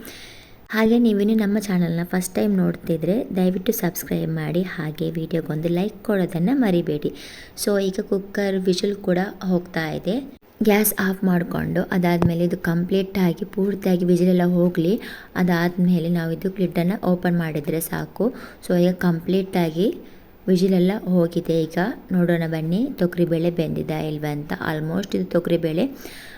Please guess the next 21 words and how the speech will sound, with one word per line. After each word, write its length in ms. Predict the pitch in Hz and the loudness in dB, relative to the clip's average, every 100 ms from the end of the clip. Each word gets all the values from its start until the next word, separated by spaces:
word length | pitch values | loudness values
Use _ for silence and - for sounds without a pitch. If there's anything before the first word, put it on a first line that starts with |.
| - | -4
ಆ, 200 | 180 175 | 0 2
ನಾಲ್ಕು 400 | 175 175 180 180 | 2 2 2 2
ವಿಸಿಲಲ್ಲಿ 480 | 180 180 185 180 190 | 2 2 2 2 2
ಬೇಯುತ್ತೆ. 480 | 175 160 165 - 175 | 2 0 -2 -2 -2
So 180 | 180 | 0
ನೀವಿಲ್ಲಿ 280 | 170 165 175 | 0 0 2
ನೋಡ್ಬೋದು 460 | 170 170 175 170 160 | 2 0 0 -2 -4
ಚೆನ್ನಾಗೇ 480 | - 156 175 175 180 | -4 -4 -2 0 0
ಬೆಂದಿದೆ 540 | 165 151 160 180 160 | 0 -2 -2 0 0
ಬೇಳೆ. 300 | 151 151 160 185 - - - - | -2 0 0 -2 -6 -16 -10 -4
ಇನ್ನು 160 | 202 | 0
ಒಂದೊಂದು 420 | 190 180 202 208 202 | 2 4 4 2 2
ಬೇಳೆ 280 | 202 196 | 2 2
ಸರಿಯಾಗಿ 560 | 196 190 170 180 175 190 | 2 2 2 4 4 4
ಬೇಯೋದಿಲ್ಲ, 640 | 160 156 165 175 160 151 175 | 2 2 2 0 0 -4 -4
ಹಾಗಾಗಿ 520 | 170 165 175 185 190 | -4 -2 0 0 2
ನೀವು 180 | 185 170 | 0 2
ಬೇಳೆ 360 | 165 160 170 | 0 2 0
ನೋಡ್ಕೊಂಡು 600 | 170 165 165 180 175 175 | 0 -2 -4 -2 -2 0
ನೀವು 220 | 165 165 | 0 0
ಇದನ್ನು 380 | 175 175 165 180 | 0 0 0 -2